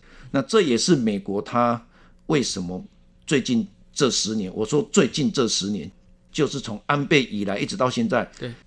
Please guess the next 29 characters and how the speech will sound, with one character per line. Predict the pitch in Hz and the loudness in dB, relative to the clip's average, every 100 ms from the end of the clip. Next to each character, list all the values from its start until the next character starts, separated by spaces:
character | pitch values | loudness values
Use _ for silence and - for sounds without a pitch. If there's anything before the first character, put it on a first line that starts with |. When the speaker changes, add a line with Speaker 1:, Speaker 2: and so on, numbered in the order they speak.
| _ _ - | _ _ 4
Speaker 1:
一 | 247 | 4
直 | - 139 | 4 0
游 | 139 135 151 | 0 4 6
走 | 196 131 107 | 4 2 0
在 | 165 139 | 0 0
宪 | - 196 131 | 2 2 2
法 | 117 123 | -2 -4
九 | - - 120 101 | -2 0 0 0
条 | - 104 | -2 -2
的 | 107 113 | 0 0
灰 | - 170 | 4 4
色 | 160 160 | 6 4
地 | 120 135 | 4 0
带。 | 139 175 | 2 0
Speaker 2:
对。 | - 120 107 - | -6 -12 -14 -6
Speaker 1:
那 | 147 151 123 - - | 2 2 2 -4 0
他 | 190 | 4
又 | 202 185 | 6 6
一 | - | 4
直 | - 113 | 0 -2
的 | 101 117 | 0 0
在 | 101 139 | 4 2
开 | 113 123 120 | 2 2 4
放。 | 120 92 90 - | 4 2 -2 -12
Speaker 2:
对。 | 131 117 - | -6 -6 0
Speaker 1:
那 | 139 120 - | 2 2 0
比 | 123 | 0
方 | 156 185 | 4 6
说， | 185 185 | 6 4